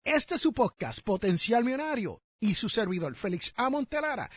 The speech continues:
se ha unido a audiodice punto net. Sí,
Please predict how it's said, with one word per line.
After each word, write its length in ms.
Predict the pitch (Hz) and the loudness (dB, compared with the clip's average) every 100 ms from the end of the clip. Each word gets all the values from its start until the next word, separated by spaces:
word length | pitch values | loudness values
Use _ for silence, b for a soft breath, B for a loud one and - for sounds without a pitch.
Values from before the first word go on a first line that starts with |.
| B | B
se 320 | - - 220 - | -2 0 2 4
ha 200 | 285 269 | 4 4
unido 480 | 285 320 339 208 - _ b b - | 4 4 2 0 -4 _ b b -2
a 180 | 180 - | 0 2
audiodice 920 | 214 208 185 185 185 302 - - 107 - _ _ _ _ _ | 4 6 6 6 6 4 4 -2 -8 -14 _ _ _ _ _
punto 440 | 202 247 - 123 104 | 0 0 0 -6 -6
net. 340 | 156 - - _ | -10 -12 -20 _
Sí, 380 | - 185 240 | -6 -4 -4